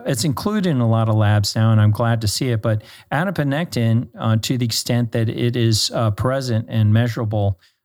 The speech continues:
the more you have of it, the lower, uh, your risk for cardiovascular disease. So basically, I like to say subcutaneous fat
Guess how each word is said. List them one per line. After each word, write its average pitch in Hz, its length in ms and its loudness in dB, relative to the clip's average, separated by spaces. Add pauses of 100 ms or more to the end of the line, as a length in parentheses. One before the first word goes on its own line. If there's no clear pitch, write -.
(140)
the 113 100 0
more 120 380 2
you 131 180 0
have 156 440 -2
of 107 160 0
it, 113 180 -2
the 110 100 -2
lower, 113 640 0 (360)
uh, 113 140 0
your 110 240 2
risk 113 500 0
for 113 220 -4
cardiovascular 110 800 0
disease. 95 380 -4
So 123 320 -2 (320)
basically, 135 600 -2
I 127 180 -2
like 131 280 -4
to 117 100 -4
say 113 440 -2
subcutaneous 120 1000 -2
fat 117 320 -2